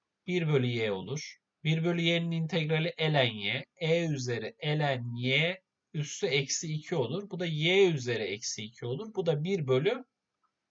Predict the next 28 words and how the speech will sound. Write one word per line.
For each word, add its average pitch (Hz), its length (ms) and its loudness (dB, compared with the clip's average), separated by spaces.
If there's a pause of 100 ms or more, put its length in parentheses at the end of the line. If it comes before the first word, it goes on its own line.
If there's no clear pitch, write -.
(140)
Y 190 220 6
kare 113 240 2
olur. 104 260 -4
Demek 196 320 0
ki 220 280 0 (300)
bu 185 80 2
diferansiyel 185 680 6
denklemin 175 460 0
her 185 260 2
tarafını 156 440 0
ben 151 260 2
bir 180 200 0
bölü 147 180 2
Y 165 200 2
kare 147 280 2
ile 127 160 2
çarparsam 165 800 4 (400)
diferansiyel 185 680 4
denklem 151 420 2
ne 196 80 2
hale 135 340 6
gelmiş 120 380 0
olur? 240 260 -2 (400)
Tam 185 360 4
dif 247 220 -2 (360)
hale 185 320 8
gelmiş 127 400 4
olur. - 200 -20